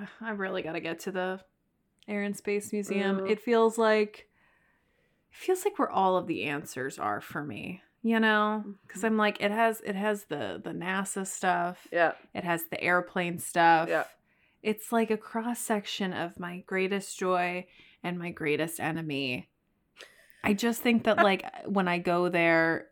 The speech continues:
Speaker 1: something will happen. Like, night at the museum-esque
Speaker 2: Ah.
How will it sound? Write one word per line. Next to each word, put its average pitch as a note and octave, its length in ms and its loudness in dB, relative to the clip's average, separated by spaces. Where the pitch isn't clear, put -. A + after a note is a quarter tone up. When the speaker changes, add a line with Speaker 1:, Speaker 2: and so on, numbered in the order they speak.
Speaker 1:
something F#3 580 0
will D#3 120 -6
happen. C3 520 -6
Like, - 240 -6
night F#3 240 4
at G3+ 140 0
the G3 80 4
museum-esque E3+ 960 0
Speaker 2:
Ah. E4 200 2